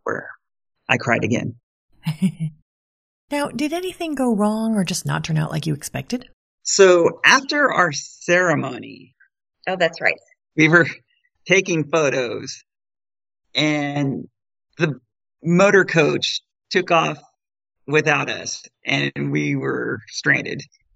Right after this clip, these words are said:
Speaker 1: at the ceremony. So <laughs> they were,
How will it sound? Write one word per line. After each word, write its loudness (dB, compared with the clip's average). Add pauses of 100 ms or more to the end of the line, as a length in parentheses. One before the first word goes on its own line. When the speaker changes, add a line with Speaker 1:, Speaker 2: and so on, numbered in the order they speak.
(120)
Speaker 1:
at -2
the -4 (140)
ceremony. -8
So 2 (480)
<laughs> -8 (880)
they 8
were, 6